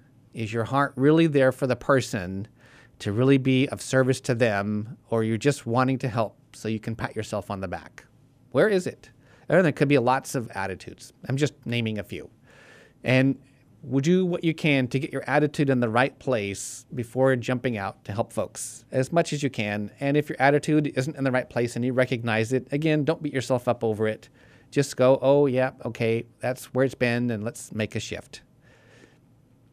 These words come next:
And just note that some help is longer lasting than others. In the current crisis, there's some ways that can, we can help some folks and some ways that, uh, that probably not so,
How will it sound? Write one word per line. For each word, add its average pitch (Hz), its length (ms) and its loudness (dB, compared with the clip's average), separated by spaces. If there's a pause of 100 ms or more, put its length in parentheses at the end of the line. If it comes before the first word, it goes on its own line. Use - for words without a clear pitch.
(380)
And 120 100 0
just 131 180 0
note 143 240 4
that 120 120 -4
some 202 300 2
help 139 360 4
is 123 200 -4
longer 135 360 2
lasting 107 520 -2
than 101 180 -8
others. - 440 -14 (580)
In 107 80 -4
the 110 60 -2
current - 260 0
crisis, 165 500 2
there's 127 220 0
some 151 240 4
ways 151 300 4
that 127 200 -2
can, 147 540 0
we 127 160 -2
can 117 140 -4
help 147 220 0
some 135 180 -6
folks 151 340 4
and 110 80 -6
some 135 240 2
ways 131 380 0
that, 110 300 0
uh, 107 280 0 (180)
that 113 140 -6
probably 127 320 0
not 117 340 -2
so, 135 520 2